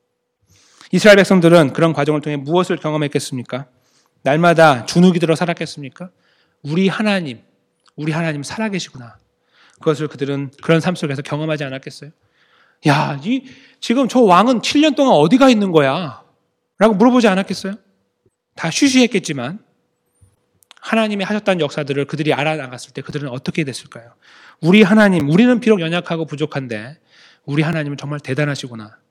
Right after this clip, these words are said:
우리하고 관계없이 하나님 역사를 이루어 가시는구나. 하나님 이렇게 성실하시구나 하는 것들을 그들이 경험하며 가지 않았겠습니까? 다니엘은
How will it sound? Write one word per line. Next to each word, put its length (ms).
우리하고 360
관계없이 460
하나님 220
역사를 460
이루어 240
가시는구나. 640
하나님 280
이렇게 140
성실하시구나 880
하는 200
것들을 200
그들이 220
경험하며 540
가지 220
않았겠습니까? 680
다니엘은 760